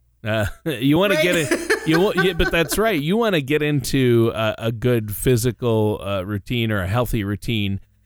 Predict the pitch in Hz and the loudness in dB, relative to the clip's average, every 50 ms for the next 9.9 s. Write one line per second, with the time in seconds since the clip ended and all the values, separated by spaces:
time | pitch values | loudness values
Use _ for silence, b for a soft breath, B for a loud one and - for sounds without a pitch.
0 | _ _ _ - 117 117 110 104 123 135 131 123 120 127 147 156 - 147 147 147 | _ _ _ -6 -4 -2 -2 0 0 0 -2 -2 0 0 0 0 2 0 0 0
1 | 156 - 170 143 117 101 90 - - - 156 123 - 131 104 123 147 185 214 165 | 0 0 0 0 0 -2 -2 -2 0 0 0 0 0 0 0 0 0 0 0 -2
2 | 110 101 - - 123 110 110 101 - - - 113 104 - - - - 120 117 110 | -2 -4 -4 -4 -4 -4 -4 -4 -6 -6 -6 -6 -6 -6 -8 -12 -12 -10 -6 -4
3 | 110 110 110 101 - - - 117 107 104 98 92 101 92 90 98 117 131 139 123 | -2 -2 -2 -2 -2 0 0 2 2 0 0 -2 -4 -6 -4 -2 -2 0 0 0
4 | 117 113 - 110 104 101 101 104 104 101 101 98 98 98 - - 151 180 - - | -2 -2 -4 -4 -4 -4 -2 -2 -2 -2 -2 -2 -4 -6 -6 -8 -8 -8 -8 -10
5 | - 57 55 52 58 82 98 104 104 104 - - 80 87 95 101 107 107 107 104 | -10 -10 -12 -14 -10 -6 -4 -4 -4 -4 -6 -8 -10 -8 -4 -4 -4 -2 -2 -2
6 | 95 101 101 - - 98 98 98 104 104 95 82 - - - 110 92 76 67 - | -2 -4 -6 -6 -6 -8 -6 -6 -6 -6 -6 -6 -8 -8 -8 -6 -8 -8 -10 -10
7 | - - - _ b b b b b b b b 127 120 120 117 110 - - 143 | -12 -12 -12 _ b b b b b b b b -2 0 0 0 0 2 2 2
8 | 139 131 135 143 147 190 196 175 165 - - - - 160 151 156 139 131 151 139 | 4 4 2 2 2 2 2 2 2 0 0 -2 -2 0 0 0 2 2 2 2
9 | 135 127 123 117 - - - 123 104 101 92 87 92 120 147 - - | 2 2 0 -2 -2 -2 -2 0 0 -2 -2 -4 -6 -8 -8 -10 -14